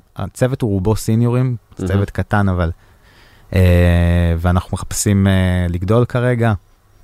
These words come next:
Speaker 1: אז פרודקט, סיניור פרודקט, סיניור דיזיינרס,
Speaker 2: איפה אפשר להשיג
Speaker 1: developers,
Speaker 2: אתכם?
Speaker 1: אה, ב-, ב-lumen.me,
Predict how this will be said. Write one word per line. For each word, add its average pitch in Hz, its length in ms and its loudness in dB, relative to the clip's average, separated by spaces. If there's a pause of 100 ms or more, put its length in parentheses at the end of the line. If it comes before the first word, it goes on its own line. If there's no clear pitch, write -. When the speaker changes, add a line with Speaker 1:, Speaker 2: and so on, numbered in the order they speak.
Speaker 1:
אז 82 260 -4 (380)
פרודקט, 117 460 0
סיניור 95 340 -4
פרודקט, 98 520 -2
סיניור 90 300 -4
דיזיינרס, 98 680 0 (400)
Speaker 2:
איפה 104 160 -2
אפשר 98 220 0
להשיג 104 260 0
Speaker 1:
developers, 104 100 -2
Speaker 2:
אתכם? 110 200 0 (640)
Speaker 1:
אה, 87 640 2 (140)
ב-, 95 80 2 (720)
ב-lumen.me, 131 840 -2